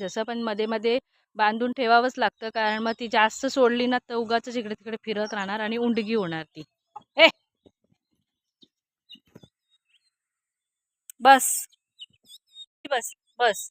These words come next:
हा बस, शांत बसायचा, बस. मी आता भाजीला पाणी टाकायला जाते, उड्या नाही मारायच्या अंगावरती. ती ना धावत धावत येते आणि दोन पाय ना अशा अंगावरती लावते, म्हणून मला भीती वाटते तिची, बाकी काही नाही एवढं.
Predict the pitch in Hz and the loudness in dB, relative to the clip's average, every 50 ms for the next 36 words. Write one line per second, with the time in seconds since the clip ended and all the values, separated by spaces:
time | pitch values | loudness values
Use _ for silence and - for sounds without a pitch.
0 | _ 196 190 185 185 208 233 208 - - - _ _ _ _ _ _ _ _ _ | _ -4 -2 -2 4 4 4 4 4 -2 -16 _ _ _ _ _ _ _ _ _
1 | _ _ _ _ _ _ 294 269 269 247 - 285 277 254 226 226 202 190 - 269 | _ _ _ _ _ _ 4 4 4 4 2 4 4 4 4 4 2 4 4 2
2 | 359 440 - _ _ _ - 233 214 190 - - - _ _ _ _ _ _ _ | 2 2 0 _ _ _ 0 0 0 0 -2 -8 -12 _ _ _ _ _ _ _
3 | _ _ _ _ _ _ - 233 240 247 247 - 269 254 302 247 233 254 262 269 | _ _ _ _ _ _ -6 0 0 0 2 2 4 6 6 6 4 4 2 2
4 | 277 - 302 277 262 247 254 269 254 - 233 233 226 226 214 - - - 151 143 | 2 2 0 0 0 2 2 0 0 0 -2 -6 -4 -6 -6 -6 -8 -16 -20 -20
5 | _ _ _ _ _ _ _ _ _ _ _ _ - _ _ _ _ _ _ _ | _ _ _ _ _ _ _ _ _ _ _ _ -20 _ _ _ _ _ _ _
6 | _ _ _ _ _ _ - 226 233 240 254 262 262 285 294 294 285 254 214 202 | _ _ _ _ _ _ -10 -4 2 6 6 6 8 8 8 8 8 6 6 2
7 | - - 214 196 190 190 185 180 180 175 165 - - - 151 143 - _ _ _ | 0 -2 -2 -2 -2 -4 -4 -4 -4 -4 -4 -8 -10 -14 -14 -16 -16 _ _ _
8 | _ _ _ _ _ _ _ _ _ _ _ _ _ _ _ _ _ _ - 226 | _ _ _ _ _ _ _ _ _ _ _ _ _ _ _ _ _ _ -8 -2
9 | 233 269 254 247 202 185 190 214 214 208 226 202 214 220 220 226 220 - 269 277 | -2 0 0 0 -2 0 0 0 0 0 -4 -4 -4 -4 -6 -8 -10 -8 -8 -6
10 | 277 262 240 202 220 214 208 220 202 220 220 226 247 262 254 - 262 220 202 196 | -6 -6 -4 -4 -4 -4 -4 -6 -8 -8 -8 -6 -6 -6 -6 -6 -6 -6 -6 -6
11 | 190 196 196 202 202 202 202 _ - 214 214 214 196 175 180 175 _ - 208 - | -8 -6 -6 -6 -6 -10 -12 _ -12 -12 -8 -8 -8 -8 -8 -12 _ -14 -12 -12
12 | 339 214 202 202 214 202 202 202 196 190 - _ 175 180 180 - 180 170 _ 175 | -12 -10 -10 -10 -6 -4 -4 -4 -6 -8 -14 _ -14 -14 -14 -14 -18 -20 _ -20
13 | - _ _ 175 175 170 - _ 185 _ 214 214 208 220 214 208 240 226 190 185 | -20 _ _ -16 -16 -16 -16 _ -18 _ -8 -6 -6 -6 -6 -8 -8 -10 -10 -10
14 | 233 | -12